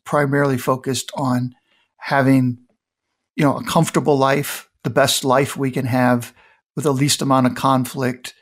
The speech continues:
and certainly no suffering, no hardships, and avoiding all that.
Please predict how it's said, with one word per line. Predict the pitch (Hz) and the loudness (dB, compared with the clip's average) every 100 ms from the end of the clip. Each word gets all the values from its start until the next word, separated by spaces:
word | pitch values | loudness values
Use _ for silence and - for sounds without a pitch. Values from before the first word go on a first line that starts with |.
| _ _ _ | _ _ _
and | - 127 | -6 -2
certainly | - 156 - 135 127 127 - _ _ _ | 0 0 0 -2 -2 -2 -8 _ _ _
no | 151 151 | 4 4
suffering, | - - 127 147 139 147 139 _ _ _ _ - | 2 0 -2 -2 -2 -2 -6 _ _ _ _ -2
no | 139 139 | 2 2
hardships, | - 135 127 - 131 - - - _ _ _ _ | 2 0 -2 -4 -4 -4 -6 -6 _ _ _ _
and | 147 | -4
avoiding | 127 127 139 139 135 | -2 0 0 0 0
all | 127 | 0
that. | 120 127 - | 0 -2 -4